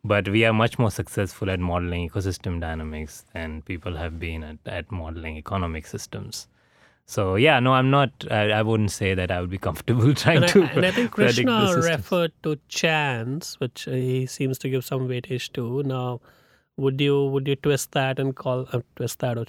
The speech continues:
Speaker 2: morph that and call it mutation and say that it plays a super important role in your kind of systems? And, you know, eventually when a,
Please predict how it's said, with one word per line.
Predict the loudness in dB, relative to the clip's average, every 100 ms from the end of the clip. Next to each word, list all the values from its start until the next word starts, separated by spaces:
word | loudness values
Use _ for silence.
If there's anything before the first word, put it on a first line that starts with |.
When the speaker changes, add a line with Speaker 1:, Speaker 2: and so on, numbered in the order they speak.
| -8
Speaker 2:
morph | -4 0 0 0
that | -2 -2
and | -2 -4
call | -4 -4
it | -2
mutation | -2 0 0 0 -2
and | -2 -2
say | -4 -4
that | -2 -4
it | -8
plays | -6 -4 -2 -2
a | -2 -4 -4
super | -4 -4 -2
important | -2 -2 -4 -2 -2
role | 0 0 -2
in | -2 -6 _ _ _ _ _ _ _ _
your | 0 2
kind | 2 0
of | 0
systems? | -2 -2 0 0 2 0
And, | 0
you | 2
know, | 2
eventually | 2 2 0 0 0 2
when | 2 2
a, | 0